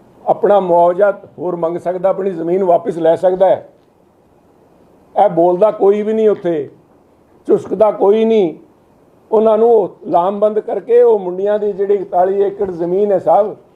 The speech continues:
ਉਹ ਐਕਵਾਇਰ ਕਰਨ, ਜਿਹੜੇ ਇਹਨਾਂ ਨੇ ਜਿਸ ਪਰਪਸ ਵਾਸਤੇ ਕੀਤੀ ਸੀ, ਉਸ ਤੋਂ ਹਟ ਕੇ ਬਣਾਇਆ ਗਿਆ। ਇਸ ਕਲੀਅਰ ਕੰਧ 'ਤੇ ਲਿਖਿਆ ਹੈ, "This is a violation of law।" ਤੇ ਭਗਵੰਤ ਮਾਨ ਜੀ ਆਪਰੇਸ਼ਨ ਕਰਨ ਚੱਲ ਪਏ, ਕਹਿੰਦਾ, "ਮੈਂ ਕੈਮੋਥੈਰੇਪੀ ਕਰੂੰਗਾ ਗਿੱਲ ਸਾਹਿਬ ਦੀ।"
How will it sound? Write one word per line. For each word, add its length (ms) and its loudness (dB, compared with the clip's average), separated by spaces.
ਉਹ 160 -2
ਐਕਵਾਇਰ 500 2
ਕਰਨ, 400 -2
ਜਿਹੜੇ 240 -4
ਇਹਨਾਂ 180 -4
ਨੇ 60 -8
ਜਿਸ 240 -4
ਪਰਪਸ 360 -4
ਵਾਸਤੇ 360 0
ਕੀਤੀ 380 -10
ਸੀ, 120 -12
ਉਸ 160 0
ਤੋਂ 220 -4
ਹਟ 200 -4
ਕੇ 180 0
ਬਣਾਇਆ 420 4
ਗਿਆ। 280 4
ਇਸ 140 -2
ਕਲੀਅਰ 640 0
ਕੰਧ 240 -2
'ਤੇ 220 0
ਲਿਖਿਆ 320 0
ਹੈ, 220 -2
"This 100 -4
is 80 2
a 60 0
violation 640 0
of 60 -8
law।" 340 2
ਤੇ 100 -2
ਭਗਵੰਤ 420 -6
ਮਾਨ 220 -4
ਜੀ 300 -6
ਆਪਰੇਸ਼ਨ 520 -2
ਕਰਨ 280 -4
ਚੱਲ 260 -4
ਪਏ, 280 -2
ਕਹਿੰਦਾ, 260 -6
"ਮੈਂ 240 -4
ਕੈਮੋਥੈਰੇਪੀ 720 -2
ਕਰੂੰਗਾ 440 0
ਗਿੱਲ 280 -4
ਸਾਹਿਬ 280 2
ਦੀ।" 180 -6